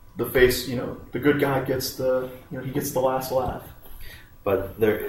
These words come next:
Speaker 2: again, there is no real good guy. I mean, Seth Rollins is playing the heel, but it's not like Randy Orton's a,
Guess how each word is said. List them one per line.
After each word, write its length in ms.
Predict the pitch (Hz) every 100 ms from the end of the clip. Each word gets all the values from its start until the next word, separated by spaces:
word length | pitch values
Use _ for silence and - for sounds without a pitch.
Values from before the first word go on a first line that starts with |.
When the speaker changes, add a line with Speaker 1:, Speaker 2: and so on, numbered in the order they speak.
| -
Speaker 2:
again, 320 | 123 113 107
there 140 | 120 131
is 160 | 147
no 140 | 156 139
real 260 | 131 127
good 220 | 113 139 -
guy. 240 | 101 95
I 80 | 95
mean, 380 | 101 101 101 -
Seth 320 | - 117 110
Rollins 420 | 120 117 117 104
is 120 | 113
playing 300 | 117 120 117 98
the 100 | 95
heel, 440 | 113 123 101 - - - -
but 60 |
it's 120 | 104 104
not 160 | 120
like 160 | 117 101
Randy 240 | 95 110 113
Orton's 400 | 110 110 104 87
a, 120 | 92